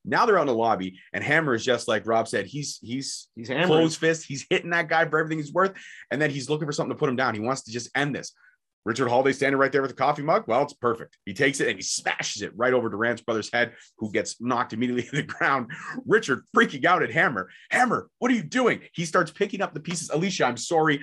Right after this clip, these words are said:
Speaker 1: I
Speaker 2: She
Speaker 1: got this as a gift for you." And Alicia, too, always with the fire one-liners. "You got me a shitty coffee mug."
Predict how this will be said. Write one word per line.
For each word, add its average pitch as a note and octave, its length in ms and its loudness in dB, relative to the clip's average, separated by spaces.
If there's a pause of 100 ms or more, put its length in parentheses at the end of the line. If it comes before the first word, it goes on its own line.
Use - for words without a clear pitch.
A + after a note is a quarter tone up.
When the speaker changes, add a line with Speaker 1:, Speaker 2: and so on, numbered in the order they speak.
(160)
Speaker 1:
I A#2 80 -2
Speaker 2:
She C3+ 60 -2
Speaker 1:
got E3 180 6
this E3+ 160 0
as D3+ 120 0
a C3 40 2
gift C#3+ 320 2
for D#3+ 80 -2
you." D3 220 -2 (160)
And A#2+ 80 0
Alicia, D3+ 420 2
too, D3+ 300 -2
always F3 320 4
with C#3 80 -4
the - 80 -8
fire C#3 260 4
one-liners. A#2 540 0 (420)
"You C#3+ 120 -2 (100)
got C#3+ 340 2
me F#3+ 380 -2
a F#2+ 180 -4
shitty F3+ 560 -4 (380)
coffee C#3 420 -4
mug." - 240 -8